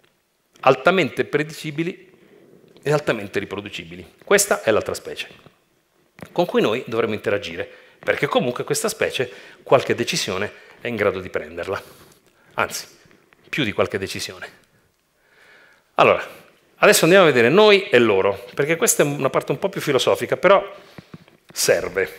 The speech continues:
Allora, ci siamo noi che abbiamo una bio-, una intelligenza che è influenzata dalla biochimica.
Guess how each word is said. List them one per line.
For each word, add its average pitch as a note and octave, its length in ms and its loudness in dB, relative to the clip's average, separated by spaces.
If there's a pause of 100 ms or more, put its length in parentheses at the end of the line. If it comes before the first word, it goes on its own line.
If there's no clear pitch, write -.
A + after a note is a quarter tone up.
(520)
Allora, A#2 400 2 (760)
ci - 100 -6
siamo G#3+ 240 6
noi A#3 460 4 (100)
che - 100 0
abbiamo D3 460 6 (520)
una C3 300 0
bio-, C3+ 360 -6
una C#3 320 0
intelligenza B2+ 640 2
che A#2+ 180 4
è - 300 -18
influenzata A#2+ 460 -2
dalla G#2 120 4
biochimica. F#2+ 580 -8